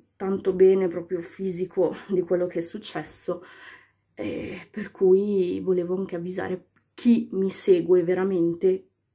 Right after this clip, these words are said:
s-, cioè chi è iscritto al mio canale, chi mi segue, perché ovviamente la gente era preoccupata, anche perché ho scritto anche su Instagram,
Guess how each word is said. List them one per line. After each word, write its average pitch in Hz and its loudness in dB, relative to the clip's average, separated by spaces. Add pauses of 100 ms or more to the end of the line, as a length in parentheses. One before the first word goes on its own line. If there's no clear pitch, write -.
(360)
s-, - -16
cioè - -8
chi - -6
è - 0
iscritto 196 0
al 185 0
mio 180 0
canale, 180 -2
chi 185 -8
mi 175 -2
segue, 165 0 (400)
perché 165 -6
ovviamente 170 2
la 180 0
gente 165 -6
era 160 -6
preoccupata, 160 -14
anche 165 -8
perché 160 -6
ho 160 -2
scritto 165 -8
anche 165 -6
su 151 -4 (380)
Instagram, 160 -6